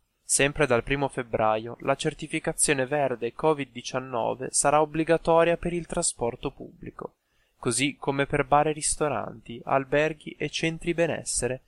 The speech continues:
centri sportivi e palestre, impianti da sci e musei. Servirà quella base per i negozi,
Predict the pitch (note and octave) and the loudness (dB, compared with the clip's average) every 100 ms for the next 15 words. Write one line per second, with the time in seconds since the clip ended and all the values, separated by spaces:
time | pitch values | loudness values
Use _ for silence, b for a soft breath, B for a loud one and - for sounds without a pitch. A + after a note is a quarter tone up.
0 | _ _ - D3+ D#3+ D#3 - - D#3+ - | _ _ -2 -2 -2 -2 -2 0 -2 -4
1 | A2+ G#2+ A#2 C3 C#3+ - D3+ G#2 - - | -14 -12 -10 -6 -6 0 0 0 -2 -6
2 | - B2+ _ - C3+ C3 D3+ C#3+ D3 C3+ | -6 -10 _ -14 -14 0 2 2 0 -2
3 | C3+ - E3 F3 - D#3+ F3 F3+ A2 - | -2 -6 -8 -10 -6 -6 -4 -4 -4 -4
4 | G#2 - _ _ _ _ _ _ _ _ | -8 -14 _ _ _ _ _ _ _ _
5 | _ _ - C#3 C#3 C#3+ E3 D#3+ - E3 | _ _ 0 2 2 4 4 4 2 2
6 | D#3 D3 D#3 E3+ D#3+ E3+ - E3 E3+ E3+ | 4 6 6 6 2 -4 -4 -2 -2 -2
7 | A#2 G#2 - - A2+ | -2 -2 -4 -4 -4